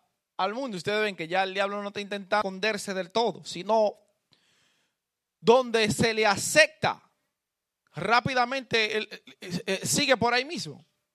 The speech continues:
Esto es una actividad satánica en Boston, abiertamente satánica. Y ahí dice las cosas que se van a hacer, los rituales, todas las cosas, hermano, cosas tremendas que tú dices, pero y es,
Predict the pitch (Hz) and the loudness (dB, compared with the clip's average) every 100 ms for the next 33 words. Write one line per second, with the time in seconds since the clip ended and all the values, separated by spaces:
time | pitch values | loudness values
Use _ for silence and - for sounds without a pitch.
0 | _ _ _ _ _ 220 226 294 285 262 | _ _ _ _ _ 0 2 -2 -2 -2
1 | 269 247 254 226 - 214 - 269 277 277 | -4 0 2 2 -2 -4 -2 -2 -2 -4
2 | 277 285 294 - 151 - _ _ _ _ | -2 2 0 0 -12 -16 _ _ _ _
3 | _ _ _ _ - 247 277 311 359 392 | _ _ _ _ 0 0 0 2 2 2
4 | 311 285 302 330 269 254 247 220 190 147 | 2 4 2 -4 -6 -4 -2 -4 -6 -12
5 | _ _ _ _ _ 226 247 269 320 285 | _ _ _ _ _ 0 0 -2 -6 -2
6 | 262 240 254 254 220 190 208 214 202 190 | -2 -2 -6 -8 -10 -10 -4 -4 -4 -4
7 | 247 254 240 214 214 - 226 233 233 226 | 0 0 0 -2 -4 -2 4 4 4 -2
8 | 202 - - - _ _ _ _ _ _ | -6 -10 -16 -20 _ _ _ _ _ _
9 | - 330 339 359 320 - 269 262 165 117 | 8 10 10 10 8 6 8 8 6 -4
10 | - _ - 240 285 269 233 240 262 285 | -10 _ 2 6 8 8 6 8 8 8
11 | 277 277 277 302 240 147 117 - - _ | 8 8 8 8 6 2 0 -8 -20 _
12 | _ _ _ _ _ _ _ _ - 202 | _ _ _ _ _ _ _ _ 0 0
13 | 247 277 214 240 - 175 190 208 349 | 0 -2 2 2 4 6 6 4 2